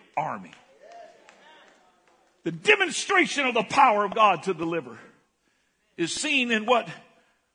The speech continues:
those young adults did by refusing to bow to the image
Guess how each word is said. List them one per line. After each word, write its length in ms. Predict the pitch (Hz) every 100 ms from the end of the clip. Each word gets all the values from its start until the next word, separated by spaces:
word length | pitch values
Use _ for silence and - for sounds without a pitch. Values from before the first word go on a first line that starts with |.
| _
those 280 | - 214 147
young 180 | 226 214
adults 360 | 202 202 185 139
did 440 | 151 220 190 151
by 120 | 196
refusing 640 | 165 160 - 214 196 160 147
to 100 | 160
bow 440 | 190 202 156 143 - - _ _ _ _ _ _ _ -
to 120 | 190
the 160 | 175 214
image 400 | 214 190 117